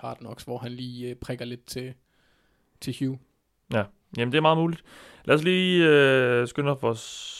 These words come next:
Speaker 2: skynde os at få sat vores picks. Øh, inden gør vi det, skal vi lige give et skud, og det er i denne uge til Patrick Møller Andersen. Patrick, han, øh, var den, der scorede flest point i Dog Ligaen, og han ramte på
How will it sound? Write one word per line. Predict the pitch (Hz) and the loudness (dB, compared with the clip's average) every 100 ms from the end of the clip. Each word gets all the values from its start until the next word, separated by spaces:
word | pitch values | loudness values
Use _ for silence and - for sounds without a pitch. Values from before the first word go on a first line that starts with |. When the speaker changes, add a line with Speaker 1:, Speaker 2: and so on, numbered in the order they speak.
| - | -6
Speaker 2:
skynde | 131 135 131 | -4 -2 2
os | - 123 - | 2 2 2
at | 117 | -2
få | 117 | -2
sat | 123 120 | -2 0
vores | 107 107 | 2 0
picks. | - 175 - - - _ - | 0 -2 -2 -16 -18 _ -8
Øh, | 98 98 98 98 98 | -2 2 2 0 0
inden | 101 | -2
gør | 101 107 | -2 -2
vi | 104 | -2
det, | 107 | -4
skal | - 101 | -4 -6
vi | |
lige | 101 | -4
give | 104 | -4
et | - | -4
skud, | 131 135 131 104 | 0 2 4 4
og | 101 | 2
det | 107 131 | 2 2
er | 117 | 2
i | |
denne | 117 123 | 2 -2
uge | 120 120 | -2 -2
til | 110 | -4
Patrick | - 117 123 120 | -4 -6 -6 -4
Møller | 123 | -2
Andersen. | - 151 156 - 95 104 - _ | 0 0 0 -2 -6 -6 -14 _
Patrick, | - - 101 | -14 -10 -8
han, | 101 104 | -6 -4
øh, | 101 92 95 92 - - _ | -4 -4 -4 -4 -6 -10 _
var | - | -4
den, | 101 | -4
der | 98 | -4
scorede | - 104 | -2 -2
flest | 117 123 | 0 0
point | - 113 | 0 0
i | |
Dog | 110 117 120 | 4 4 4
Ligaen, | 107 101 98 | 2 2 2
og | |
han | 107 117 | 0 0
ramte | 131 | 0
på | - 113 | 0 0